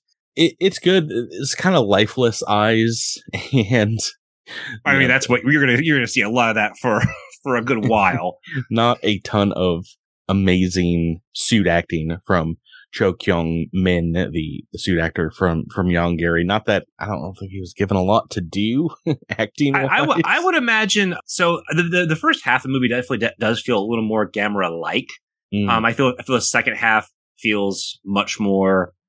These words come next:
Speaker 2: Godzilla-like, with the, with the exception of the dance number that we are
Speaker 1: <laughs>
Speaker 2: treated to.
Speaker 1: Well, that feels
Speaker 2: Um,
Speaker 1: Godzilla-like. We had some dance
Speaker 2: I
Speaker 1: moves
Speaker 2: mean,
Speaker 1: from,
Speaker 2: yes,
Speaker 1: from Godzilla
Speaker 2: but,
Speaker 1: movies.
Speaker 2: but the, the, the, the tone,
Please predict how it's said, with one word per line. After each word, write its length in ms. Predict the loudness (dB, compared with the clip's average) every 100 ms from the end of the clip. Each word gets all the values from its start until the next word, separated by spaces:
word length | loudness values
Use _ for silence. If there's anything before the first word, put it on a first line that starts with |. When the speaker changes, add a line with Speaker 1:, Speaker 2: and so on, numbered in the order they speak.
| _ _
Speaker 2:
Godzilla-like, 720 | -4 0 2 4 4 2 0 -10 _ _ _ -2
with 220 | 0 2
the, 140 | 0 2
with 160 | 0
the 180 | 2 2
exception 520 | 2 0 0 0 -2
of 200 | 0 -2
the 220 | 0 0 -2 -12 _ _
dance 320 | -2 0 2 2
number 360 | 2 2 -2 -8 _ _ -4
that 180 | -2
we 120 | 2 2
are 200 | 2 0 -6
Speaker 1:
<laughs> 100 | -2
Speaker 2:
treated 420 | -2 2 2 0 0
to. 280 | 0 0 -6 _ _ -14 -4 -2 0
Speaker 1:
Well, 160 | 0
that 180 | 0 0
feels 220 | 0 0
Speaker 2:
Um, 20 | 0
Speaker 1:
Godzilla-like. 640 | 0 2 2 2 2 0
We 100 | 0
had 180 | 0 0
some 160 | 0 -2
dance 300 | 0 -2 0
Speaker 2:
I 120 | 0
Speaker 1:
moves 40 | 2
Speaker 2:
mean, 180 | 2 2
Speaker 1:
from, 160 | 2
Speaker 2:
yes, 440 | 2 2 2 0 0
Speaker 1:
from 180 | 0
Godzilla 280 | 0 0 0
Speaker 2:
but, 80 | 0
Speaker 1:
movies. 200 | -2 -2
Speaker 2:
but 100 | 0 0
the, 40 |
the, 300 | 0 -2 -4 0
the, 160 | 0 2
the 180 | -2 -2
tone, 360 | -2 0 0